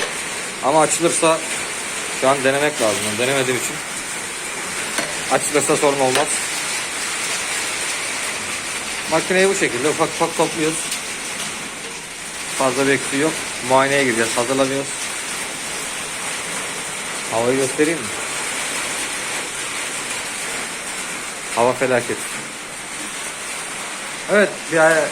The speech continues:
ayaklık taktık motorumuza. Bir işlem daha gerçekleşti.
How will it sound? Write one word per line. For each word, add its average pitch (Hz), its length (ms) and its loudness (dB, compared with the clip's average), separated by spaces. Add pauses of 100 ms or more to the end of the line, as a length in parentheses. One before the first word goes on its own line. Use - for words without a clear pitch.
(800)
ayaklık 160 360 4
taktık - 260 0
motorumuza. 143 600 2 (1000)
Bir 156 140 2
işlem 151 300 2
daha 151 200 8 (640)
gerçekleşti. 127 800 0